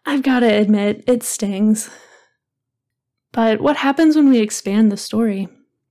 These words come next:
We find Mary at the cross, watching the body of her son suffering an unimaginable death. Did she also cry out, "No, no, no, my sweet little baby"?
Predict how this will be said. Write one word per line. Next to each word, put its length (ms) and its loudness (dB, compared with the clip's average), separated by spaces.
We 100 2
find 300 2
Mary 500 2
at 180 -6
the 100 -4
cross, 680 -6
watching 380 0
the 80 2
body 340 -2
of 100 -4
her 240 -4
son 560 -6
suffering 540 -2
an 180 0
unimaginable 720 -2
death. 460 -16
Did 120 -6
she 300 0
also 380 -2
cry 320 -4
out, 280 -4
"No, 300 -6
no, 240 -2
no, 340 -4
my 140 -8
sweet 420 -8
little 240 -6
baby"? 580 -10